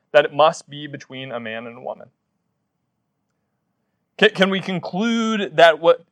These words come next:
it was intended to be between one man and one woman? Can we conclude that it was supposed to be a lifelong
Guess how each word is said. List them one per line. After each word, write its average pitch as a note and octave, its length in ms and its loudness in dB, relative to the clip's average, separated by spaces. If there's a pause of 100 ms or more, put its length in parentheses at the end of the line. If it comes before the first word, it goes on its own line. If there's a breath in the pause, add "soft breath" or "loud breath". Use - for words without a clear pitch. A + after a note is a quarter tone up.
it E3 140 -4
was D#3 160 -6
intended D#3+ 480 -6
to D#3 80 -10
be E3 240 -14 (100)
between F3 380 -12
one A#3+ 260 -6
man B2+ 360 -16 (680)
and E3 160 -8
one F#3 220 -6
woman? - 260 -20 (2250)
Can G3+ 140 4
we G#3 100 0
conclude G3+ 840 -4 (580)
that E3+ 460 4
it F#3+ 80 -6
was F3 200 -8
supposed E3+ 420 0
to D#3+ 60 -20
be D#3+ 120 -8
a C#3 100 2
lifelong D#3 720 0